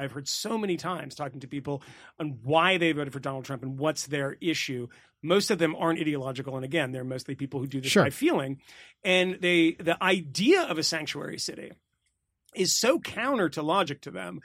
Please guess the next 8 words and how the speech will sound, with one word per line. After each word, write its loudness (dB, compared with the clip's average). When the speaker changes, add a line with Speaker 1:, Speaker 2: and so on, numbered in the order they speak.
Speaker 1:
is 2
that 4
not 6
only 2
are 2
we 0
not 0
enforcing 0